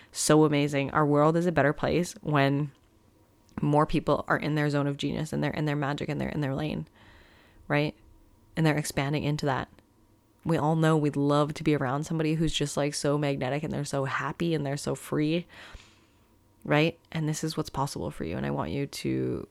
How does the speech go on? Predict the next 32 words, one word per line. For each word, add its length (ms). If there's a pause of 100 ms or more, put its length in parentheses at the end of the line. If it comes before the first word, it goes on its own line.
realize 600
that. 280 (120)
And 120
this 120
is 120
the 80
power 280
of 100
overcoming 420
your 80
symptoms 340
naturally 420
of 60
A 100
D 120
H 180
D, 160
is 100
because 280
you've 100
moved 220
through 160
a 20
lot 140
of 80
this 120
shit 280
that's 160
holding 240
you 100
back, 440
right? 260